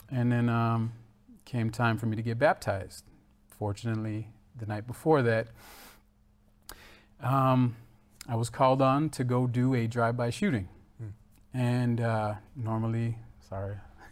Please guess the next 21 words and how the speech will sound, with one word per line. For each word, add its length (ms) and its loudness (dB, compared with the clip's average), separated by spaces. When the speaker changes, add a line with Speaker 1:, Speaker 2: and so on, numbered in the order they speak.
Speaker 1:
<laughs> 500 -18
um, 400 4
whenever, 440 4
amongst 360 2
my 200 6
friends, 340 -4
anytime 380 0
something 300 -4
like 160 0
that 140 0
was 100 -4
gonna 200 -6
go 140 -4
down, 260 0
I 80 0
was 140 -6
the 80 -4
guy 160 -4
they 80 -6
would 140 -10
call. 380 2